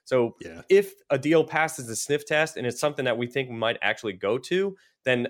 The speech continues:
Speaker 1: I'll actually take a look at it. I'll break everything down by the individual line items and do the spreads and the averages. And I go into it for a couple of hours, and he'll do an underwriting session in five, ten minutes.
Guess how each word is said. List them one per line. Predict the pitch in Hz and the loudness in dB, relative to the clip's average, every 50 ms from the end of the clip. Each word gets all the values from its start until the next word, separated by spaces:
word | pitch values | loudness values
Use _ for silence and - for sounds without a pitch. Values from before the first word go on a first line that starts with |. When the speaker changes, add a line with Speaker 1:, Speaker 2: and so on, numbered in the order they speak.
| - 123 | 0 2
Speaker 1:
I'll | 131 131 131 | 4 4 6
actually | 120 117 113 - - 117 107 | 4 4 2 0 -4 -6 -6
take | 104 - 120 113 - | -4 -4 -4 -4 -2
a | 107 | -2
look | 104 110 107 - | -2 -2 -2 -2
at | 107 101 101 | -2 -2 -2
it. | 101 - - | -2 -2 -2
I'll | 120 123 | -2 -2
break | 120 113 113 117 113 110 | 0 0 0 0 2 0
everything | 117 107 107 104 110 104 | 0 -2 -2 -4 -4 -4
down | 98 104 104 101 101 101 | -4 -2 -2 -2 0 0
by | 101 98 | 0 0
the | 95 - | 0 -2
individual | 107 107 104 98 95 98 98 95 | -6 -8 -8 -6 -4 -4 -4 -2
line | 92 98 101 98 98 | 0 0 0 2 2
items | 98 95 95 98 98 95 92 85 87 | 0 0 0 0 -2 -4 -8 -10 -14
and | 95 90 | -12 -8
do | 104 101 98 - _ - | -8 -8 -8 -8 _ -8
the | 123 | -6
spreads | 117 - - _ 120 117 110 107 104 101 - | -6 -6 -4 _ 4 6 6 6 4 0 -4
and | 107 107 | -4 -4
the | 101 - | -2 0
averages. | 110 104 107 104 104 104 95 104 104 104 101 98 | 0 0 2 0 0 -2 -2 0 0 0 0 -2
And | 107 101 101 101 104 - _ _ _ | -4 -6 -6 -8 -10 -12 _ _ _
I | 147 170 180 | 0 0 4
go | 165 165 143 143 | 6 6 8 8
into | 143 143 135 139 135 | 6 4 4 0 0
it | 117 98 | 0 0
for | - 117 98 | 0 -4 -4
a | |
couple | - - 117 - 117 110 | -2 -2 -2 0 0 0
of | 104 98 | 2 2
hours, | 92 95 104 120 139 156 147 - | 4 4 4 4 4 2 2 0
and | 113 117 | -4 -2
he'll | 120 139 147 143 | 0 0 0 0
do | 123 131 131 123 117 | 0 0 0 0 0
an | 104 107 | 0 0
underwriting | 110 101 104 104 101 98 95 - | -2 0 0 0 0 -2 -2 -4
session | - 101 95 - 95 98 | -6 -6 -6 -6 -8 -10
in | 90 | -6
five, | - 82 82 - | -4 -4 -6 -6
ten | - 80 80 | -8 -14 -16
minutes. | 78 76 - - - - | -16 -18 -20 -20 -20 -20